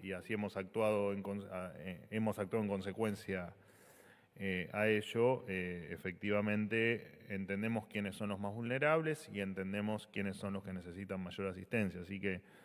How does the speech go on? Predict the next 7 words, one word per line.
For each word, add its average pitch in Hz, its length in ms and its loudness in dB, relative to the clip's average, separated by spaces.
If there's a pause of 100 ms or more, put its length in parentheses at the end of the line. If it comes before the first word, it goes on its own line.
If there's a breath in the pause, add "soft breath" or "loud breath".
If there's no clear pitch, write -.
(560 loud breath)
eh, 87 880 -4 (160)
todo 110 240 6
lo 101 140 2
que 107 100 2
haya 104 200 0
alrededor 98 920 4
de, 87 560 -8